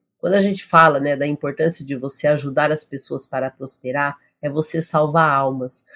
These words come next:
Às vezes você tá ouvindo aqui meu podcast e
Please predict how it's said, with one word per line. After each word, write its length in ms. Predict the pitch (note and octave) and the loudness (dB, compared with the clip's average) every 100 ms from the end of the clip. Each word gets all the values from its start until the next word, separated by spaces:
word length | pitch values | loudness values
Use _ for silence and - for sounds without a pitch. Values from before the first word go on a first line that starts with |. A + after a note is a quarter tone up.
| - - _ _ _ | -20 -20 _ _ _
Às 140 | C#3 C#3 | -2 4
vezes 260 | F#3+ F3 | 4 4
você 100 | E3+ | 4
tá 120 | E3 | 6
ouvindo 340 | D#3+ C#3+ D3+ C#3+ | 8 6 0 -2
aqui 220 | C#3 C#3+ | -2 -4
meu 140 | C#3 | -4
podcast 880 | - C3 A#2+ - D#3+ D#3+ E3 - - _ _ _ _ _ _ _ | -2 -6 -6 2 4 6 2 -8 -18 _ _ _ _ _ _ _
e 680 | D#3+ E3 E3 E3 D#3+ D#3 - | -2 2 4 4 2 0 -4